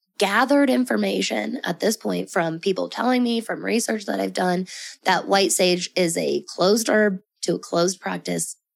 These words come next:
of indigenous people in America, okay? Um, that is enough for me not to use it. That's plenty. Uh, centuries and centuries of abuse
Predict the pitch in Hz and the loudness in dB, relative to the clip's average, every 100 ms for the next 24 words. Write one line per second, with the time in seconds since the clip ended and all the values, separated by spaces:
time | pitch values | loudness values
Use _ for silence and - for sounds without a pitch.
0 | - 165 160 165 165 185 180 - 208 185 | -10 -6 -4 -4 -4 -4 -6 -6 -8 -8
1 | - 175 170 - _ 165 165 160 - - | -8 -8 -10 -14 _ -12 -8 -8 -12 -20
2 | - - _ _ - 208 359 - - - | -20 -20 _ _ -2 -2 -2 -8 -18 -18
3 | - - - 214 202 185 165 160 - _ | -16 -18 -2 2 4 4 0 -4 -10 _
4 | _ _ _ _ _ 170 156 208 294 339 | _ _ _ _ _ -6 2 4 6 6
5 | 311 254 254 226 220 233 254 - 220 196 | 4 6 4 4 4 4 2 0 0 2
6 | 180 247 403 453 _ _ _ 196 214 247 | 2 4 2 0 _ _ _ 2 4 2
7 | - 262 208 151 - - _ _ - 247 | 2 4 4 2 -4 -12 _ _ 0 0
8 | - - 185 180 - - _ _ - - | -2 -2 -2 -2 -8 -18 _ _ -20 -18
9 | - - - 165 - - - - - 370 | -18 -20 -6 -4 -4 -6 -8 -4 2 2
10 | 453 453 480 453 415 381 370 349 311 294 | 2 2 2 2 4 2 2 4 6 6
11 | 226 208 - - - - _ _ _ - | 2 -2 -4 -6 -6 -8 _ _ _ 0
12 | 214 208 190 185 185 - _ _ - 202 | 4 4 4 0 -6 -16 _ _ -4 -2
13 | 185 196 220 320 349 - | 0 2 4 4 2 -2